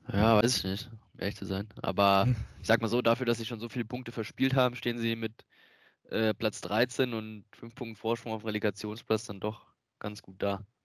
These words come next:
Speaker 2: Den Stuttgart innehat. Platz sechzehn, äh, zwei Punkte Rückstand auf Bochum und es sind vier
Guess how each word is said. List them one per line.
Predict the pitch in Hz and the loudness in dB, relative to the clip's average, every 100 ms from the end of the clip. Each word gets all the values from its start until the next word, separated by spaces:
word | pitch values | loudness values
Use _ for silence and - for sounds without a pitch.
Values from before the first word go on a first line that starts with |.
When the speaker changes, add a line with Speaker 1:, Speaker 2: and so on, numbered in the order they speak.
| _ _ _ _ _ - - - - - | _ _ _ _ _ -20 -20 -20 0 8
Speaker 2:
Den | 107 | 8
Stuttgart | 117 190 143 104 | 8 8 8 8
innehat. | 95 90 87 - _ _ _ _ - - _ | 6 4 2 0 _ _ _ _ -20 -20 _
Platz | - 123 | 2 2
sechzehn, | 123 139 - 147 143 139 135 _ _ _ _ _ _ _ _ _ - | 6 4 6 4 4 2 -4 _ _ _ _ _ _ _ _ _ -2
äh, | 113 113 117 113 113 | 2 4 4 4 2
zwei | - 123 | 4 6
Punkte | 147 156 165 160 156 156 _ _ _ _ _ _ _ - | 8 6 6 4 2 0 _ _ _ _ _ _ _ 0
Rückstand | 117 165 - 143 139 135 | 2 2 4 4 4 2
auf | - 117 113 | 0 0 0
Bochum | 127 135 139 135 139 | 2 4 8 6 6
und | - 120 117 - - | -2 -4 -4 -12 -4
es | 101 - | -4 0
sind | 113 131 - _ | 0 0 -6 _
vier | - - 160 180 180 | -8 4 6 6 4